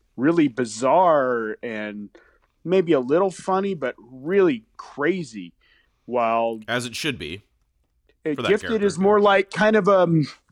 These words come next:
Speaker 1: underground, militant, rebellious,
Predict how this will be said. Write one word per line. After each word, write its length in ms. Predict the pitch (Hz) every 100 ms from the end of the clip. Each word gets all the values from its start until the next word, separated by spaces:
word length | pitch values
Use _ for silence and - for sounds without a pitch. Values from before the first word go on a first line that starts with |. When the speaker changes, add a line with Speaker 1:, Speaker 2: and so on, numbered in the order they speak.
| _ - - _ _ _
Speaker 1:
underground, 680 | - 180 196 - 190 190 175
militant, 1000 | 175 190 185 - - 202 180 - - - _ _ -
rebellious, 1400 | 120 120 147 165 170 185 180 170 - - - - -